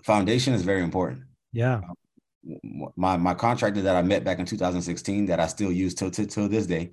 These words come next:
Speaker 2: Wow.
Speaker 1: Same contractor. Um, he's a firefighter. <laughs>
Speaker 2: Interesting.
Speaker 1: Yes.
Speaker 2: Okay.
Speaker 1: Yeah. So someone that you can trust in, right? Someone that I know that, you know, based on what he does, like, he's a very trustworthy person.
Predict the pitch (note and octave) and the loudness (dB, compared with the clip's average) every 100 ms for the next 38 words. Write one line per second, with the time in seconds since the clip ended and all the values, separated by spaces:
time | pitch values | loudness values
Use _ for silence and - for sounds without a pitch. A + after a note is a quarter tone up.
0 | - G2 G2+ G#2+ G#2+ F#2+ F2+ G#2+ G#2 F#2 | -10 -8 -6 -6 -8 -8 -8 -8 -4 -4
1 | F#2 E2 F#2 F2 - _ _ - F2 E2 | -2 -4 -4 -8 -12 _ _ -2 2 2
2 | D2 G2+ A2 A2 A#2+ A#2+ F2+ D2 C2+ - | 0 -2 0 4 4 4 4 -2 -4 -16
3 | _ _ _ _ _ _ _ _ _ - | _ _ _ _ _ _ _ _ _ 0
4 | D3 C4+ C4+ B3 F#3+ - C#3+ A2 E2+ _ | 2 2 4 4 4 4 4 4 -2 _
5 | G#2 B2 - A#2+ A#2+ A2 A2+ E2+ - - | 4 6 6 2 2 4 2 0 -12 2
6 | A#2+ A2 G2 C3 B2+ A#2+ A2 G#2 A2+ B2+ | 6 6 6 6 6 6 4 0 2 2
7 | B2 A#2+ A2+ A#2+ - B2 A#2 A2 G#2+ G#2+ | 2 0 2 2 0 -2 0 2 4 2
8 | A2 G2 F#2+ G#2 F2+ E2+ G#2 G#2 G2 F#2+ | 0 0 0 0 -2 -2 -2 0 0 2
9 | G2+ G2+ F2 F2+ F2+ F#2+ F#2 G#2 G2 F#2+ | 2 2 0 -2 -2 -2 -2 -2 -2 -2
10 | F2 F2 A2 F2+ | -2 -2 -2 -4